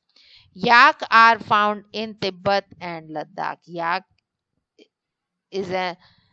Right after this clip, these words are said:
animal that we find in Tibet and Ladakh। Their coats consist of outer long coarse hair। उनके बाहर कैसे होते हैं? वो कोरस रफ टफ हेयर होते हैं। An undercoat of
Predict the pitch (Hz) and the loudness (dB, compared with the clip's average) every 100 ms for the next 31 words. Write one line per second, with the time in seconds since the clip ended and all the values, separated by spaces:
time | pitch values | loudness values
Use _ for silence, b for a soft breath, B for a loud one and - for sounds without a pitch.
0 | b _ 175 185 180 185 202 214 185 180 | b _ -8 -6 -6 0 0 2 0 0
1 | 180 202 196 175 170 175 185 220 320 381 | -4 -6 0 0 0 -2 0 0 0 -8
2 | b b _ - 190 170 202 202 190 202 | b b _ -10 -4 2 2 2 0 0
3 | 269 285 233 175 165 160 151 147 - - | -2 -4 -2 -2 -2 -2 0 -2 -8 -20
4 | _ _ _ 180 240 262 285 285 254 247 | _ _ _ 0 4 8 6 6 8 10
5 | 254 277 - - 233 220 208 247 254 - | 10 8 2 -4 -4 -4 -4 0 0 2
6 | 240 220 233 - - 196 190 - 220 220 | 6 8 8 4 2 0 0 0 0 0
7 | 220 185 180 185 185 _ 190 185 180 185 | -2 0 0 -2 -6 _ 0 0 0 -4
8 | 180 214 160 151 151 - 175 175 190 175 | -6 -14 -12 -10 -12 -14 -18 -12 -12 -6
9 | 160 165 165 - 170 170 170 190 185 - | -4 -4 -6 -6 -4 -4 -4 -6 -6 -6
10 | 214 226 - 175 170 175 180 165 160 - | -6 -6 -6 -8 -6 -6 -6 -6 -8 -6
11 | 185 220 - - 185 165 165 151 147 - | -4 -4 -6 -12 -4 -2 -2 -4 -14 -14
12 | 156 151 b b b b b 214 226 254 | -14 -14 b b b b b -2 -2 -2
13 | - 220 220 254 254 233 220 220 _ - | -6 -8 -2 -4 -4 -4 -4 -4 _ 0
14 | 190 196 196 | 4 6 4